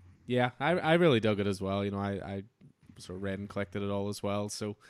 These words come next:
I'll definitely give it another read at some point. Now I've got all five issues there,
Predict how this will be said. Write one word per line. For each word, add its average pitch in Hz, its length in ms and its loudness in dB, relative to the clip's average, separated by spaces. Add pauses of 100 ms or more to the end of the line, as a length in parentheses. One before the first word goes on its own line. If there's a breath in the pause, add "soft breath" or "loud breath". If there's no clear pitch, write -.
(300 soft breath)
I'll 120 80 -4
definitely 156 260 0
give 156 140 4
it 127 60 2
another 117 220 2
read 110 160 4
at 104 80 -2
some 104 220 -2
point. 117 220 0
Now 107 100 -2
I've 101 100 -6
got 104 140 -4
all 101 120 -2
five 101 260 -4
issues 113 320 -2
there, 110 180 -6